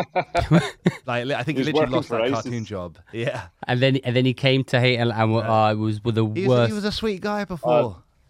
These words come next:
Speaker 3: Uh, imagine losing your job that day and then hit, hitting rock bottom later on that day. When you do
Speaker 1: <laughs>
Speaker 3: Hate and Live. <laughs>
Speaker 2: Yeah.
Speaker 1: It was,
Speaker 3: Like,
Speaker 1: it
Speaker 3: wow,
Speaker 1: was
Speaker 3: I
Speaker 1: so
Speaker 3: thought that, I thought this would be a, I thought this would be a couple of years down the, the career trajectory.
Speaker 2: <laughs>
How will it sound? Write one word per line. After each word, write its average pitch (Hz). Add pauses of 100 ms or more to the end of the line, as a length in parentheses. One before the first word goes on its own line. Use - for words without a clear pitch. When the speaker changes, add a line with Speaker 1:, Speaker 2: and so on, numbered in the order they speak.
(100)
Speaker 3:
Uh, 120 (200)
imagine 226
losing 214
your 190
job 170
that 156
day 160
and 135
then 160
hit, 143
hitting 160
rock 139
bottom 139
later 127
on 151
that 143
day. 104 (380)
When 208
you 131
do 147
Speaker 1:
<laughs> -
Speaker 3:
Hate 147
and 127
Live. 135
<laughs> - (680)
Speaker 2:
Yeah. 87 (640)
Speaker 1:
It -
was, 123
Speaker 3:
Like, 143
Speaker 1:
it 123
Speaker 3:
wow, 165
Speaker 1:
was -
Speaker 3:
I 156
Speaker 1:
so 120
Speaker 3:
thought -
that, 196
I 165
thought 196
this 190
would 190
be 170
a, 143
I -
thought 180
this 170
would 190
be 151
a 123
couple 156
of 135
years 156
down 160
the, 120
the 117
career 135
trajectory. 123
Speaker 2:
<laughs> 120